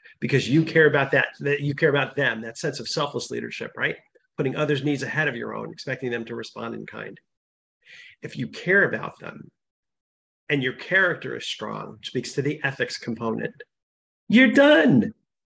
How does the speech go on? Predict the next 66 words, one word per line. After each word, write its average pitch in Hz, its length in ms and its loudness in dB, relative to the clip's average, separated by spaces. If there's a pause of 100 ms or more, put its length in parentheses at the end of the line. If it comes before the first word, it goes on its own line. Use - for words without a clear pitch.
That's 214 220 0
it. 254 360 2 (320)
They 208 220 6
will 214 440 6 (120)
give 175 280 0
discretionary 185 800 -2
effort. 160 300 -4
They 160 120 2
will 147 180 -2
take 202 300 -6
that 175 260 -4
bullet 165 300 -2
for 160 120 -12
you. 160 220 0
They 151 80 0
will 135 180 -8 (120)
follow 196 300 2
you 185 300 -2
into 170 160 -4
fire. 160 400 -6
They 147 120 -2
will 135 160 -6
do 139 80 -6
it 143 80 -8 (180)
because 123 280 -8
you 127 80 -8
become 117 420 -10
their 113 120 -8
favorite 110 420 -10
boss. - 440 -16 (760)
But 160 80 -6
we've 170 180 0
got 202 160 2
to 214 80 2
keep 185 280 -8
it 170 100 -4
simple. - 520 -6 (300)
There's 147 140 -8
too 226 160 -2
many 240 200 0
stories 170 640 -4
we 117 80 -8
tell 120 240 -6
ourselves. 120 420 -10
We 147 100 -10
get 180 160 -4
into 190 160 -2
our 170 140 0
heads 156 420 -4
about, 120 200 -8
"Well, 127 100 -2
I'm 170 120 0
a 143 40 4
manager 156 440 0
now, 131 200 -6
so 123 160 -4
therefore 139 380 0
I 151 120 2
have 160 200 0
to 147 60 -8
be 139 180 -4
able 143 180 0
to 123 80 -6
blah, 131 240 -2
blah, 135 120 -2
blah." 131 340 -6